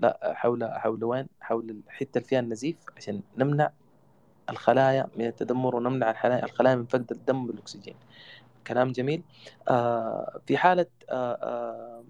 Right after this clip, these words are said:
وزي ما عارفين إنه طبعًا ال-، ال-، ال-، الإصابات، يعني، بتنقسم الإصابات، آه، إلى، في، في كسور الأطراف إلى علوية وكسور الأطراف السفلية، تمام؟ وبرضه في كسور في الح-، في ال-، في الحوض والعمود الفقري والكسور المفتوحة والكسور المغلقة.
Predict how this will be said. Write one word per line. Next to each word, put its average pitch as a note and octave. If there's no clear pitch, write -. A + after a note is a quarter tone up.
وزي C#3
ما D#3+
عارفين C#3
إنه C#3
طبعًا B2
ال-، A#2+
ال-، A#2
ال-، -
الإصابات، B2+
يعني، A2
بتنقسم A#2
الإصابات، B2
آه، A#2
إلى، A#2
في، B2
في B2
كسور -
الأطراف D3
إلى B2
علوية B2
وكسور B2+
الأطراف C3
السفلية، -
تمام؟ C3+
وبرضه C#3
في C#3+
كسور C#3+
في -
الح-، -
في -
ال-، A#2
في -
الحوض A#2
والعمود B2
الفقري -
والكسور A#2+
المفتوحة C3
والكسور B2
المغلقة. A#2